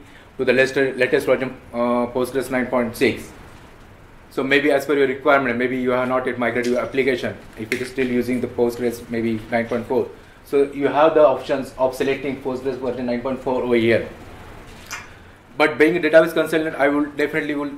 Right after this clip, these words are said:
suggest that if you are planning to move on to the R D S, you should try to upgrade your application and upgrade your database so that you can, uh, take a benefit of the features which are available in the latest version, that is Postgres nine point six.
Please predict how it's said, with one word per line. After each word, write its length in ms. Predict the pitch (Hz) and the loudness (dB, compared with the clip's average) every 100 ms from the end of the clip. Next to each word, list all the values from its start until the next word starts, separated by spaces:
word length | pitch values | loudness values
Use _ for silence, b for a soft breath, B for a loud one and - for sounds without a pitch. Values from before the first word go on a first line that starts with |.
| - | -6
suggest 540 | 143 135 156 156 - | -4 0 0 0 2
that 260 | 143 143 143 | 6 6 2
if 160 | 139 | -2
you 60 | 147 | -2
are 60 | |
planning 400 | 143 143 139 151 156 | 0 0 0 -2 -6
to 100 | 156 | -6
move 180 | 139 143 | -2 -2
on 120 | 147 | -2
to 60 | 151 | 2
the 60 | |
R 140 | 139 139 | 4 4
D 120 | 147 | 4
S, 200 | 151 - - - 120 | -2 -6 -20 -20 -8
you 140 | 143 | -6
should 220 | 143 139 | -4 -2
try 140 | 139 135 | 2 2
to 160 | 147 131 | 0 -2
upgrade 360 | 131 - 151 143 | -4 -2 0 2
your 140 | 139 | 2
application 600 | 127 139 139 135 147 131 - | 0 0 0 0 -2 -6 -6
and 180 | 123 127 | -8 -6
upgrade 280 | 117 143 135 | -4 -2 -2
your 100 | 131 | 0
database 540 | 117 123 113 101 - - - | 4 4 4 0 -4 -18 -14
so 140 | - 123 | -4 2
that 240 | 127 - | 2 2
you 80 | 123 | -2
can, 280 | 135 127 - B B B | -2 -2 -6 B B B
uh, 220 | 120 127 | 2 4
take 180 | 131 143 | 4 2
a 60 | 143 | 2
benefit 340 | 131 139 147 | 0 0 0
of 160 | 131 120 | 0 2
the 200 | 135 - - - - | 0 0 -12 -20 -10
features 420 | 147 - 135 120 | -8 -2 -2 0
which 160 | 123 143 | -4 0
are 100 | 131 | 2
available 320 | 123 127 120 | 2 0 0
in 100 | 117 | -2
the 80 | 110 | 0
latest 380 | 117 120 123 113 | -2 -2 -4 -6
version, 260 | 101 107 | -6 -4
that 160 | 110 113 | -2 -2
is 80 | 117 | 0
Postgres 420 | 117 113 120 113 | -2 -2 -2 -2
nine 140 | 113 | -6
point 220 | 110 110 | -4 -6
six. 400 | - 107 - - | -4 -4 -4 -14